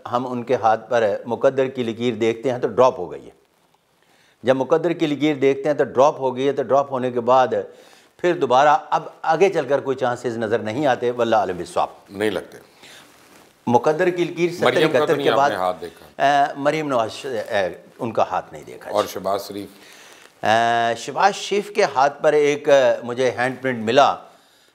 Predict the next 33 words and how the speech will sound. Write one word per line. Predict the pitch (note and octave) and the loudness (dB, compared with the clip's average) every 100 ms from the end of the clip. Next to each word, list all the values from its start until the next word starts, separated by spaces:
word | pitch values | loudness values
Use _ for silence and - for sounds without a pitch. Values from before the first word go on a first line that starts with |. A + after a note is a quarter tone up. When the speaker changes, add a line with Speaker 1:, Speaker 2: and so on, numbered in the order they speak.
| - | -2
Speaker 1:
बड़ा | A#2 A2 G#2+ C3+ C3 | 0 2 2 2 2
क्लोज | - C3+ D#3 E3 C3 - | -2 -2 0 0 -4 -6
कैमरा | C3 A#2+ B2 | -4 -2 -2
प्रिंट। | A#2+ A#2+ A2+ G#2+ G2 - - - _ _ _ _ | -2 -4 -2 0 0 -2 -12 -20 _ _ _ _
तो | C3 C3+ | 2 2
उनके | - E3+ F#3 E3 D#3+ D3 | 0 -4 -4 0 2 2
उम्र | D3+ D3+ D#3+ | 0 -2 -2
के | D#3 E3 E3 - | -2 -4 -4 0
आखिरी | E3+ F#3 F3 E3+ F3 E3 | 2 2 0 -4 -4 -4
हिस्से | B2 - D#3+ | -6 -4 -2
में | D#3 C3 | 0 2
जाकर | C3+ C#3 D3 C3 - - | 2 4 2 2 -2 -12
सनलाइन | - - - D#3 D#3+ D#3 D3 D3+ - | -20 -10 -2 -2 0 -2 -2 -4 -2
और | C3+ A#2 | -2 0
लकलाइन | C3+ C#3 C#3+ C3+ C#3 | -2 -2 -4 -6 -6
अमूद | D3+ C3+ C#3 | -6 -2 -2
के | - | -2
ख़त | B2+ - D#3 D#3 - | -6 -2 -2 -2 -4
की | |
तरह | B2+ A#2 G#2 | -2 0 0
खड़ी | G2 F#2+ | -4 -8
हैं। | D#2 C2 - _ _ _ _ _ _ _ _ | -8 -12 -20 _ _ _ _ _ _ _ _
जब | D3 D3+ | 2 4
ये | D#3 D3+ D3+ - | 4 2 0 -4
सनलाइन | - D3 D#3 D3 C#3+ | -2 0 0 0 0
Speaker 2:
वो | - | 2
खुद | D3 | 4
भी | D3 | 4
Speaker 1:
और | C#3 | 2
Speaker 2:
खड़े | A#2 A#2+ | 0 -2
ही | D3+ | 0
रहते | A#2+ - | -2 -2
हैं। | G2+ - | -10 -12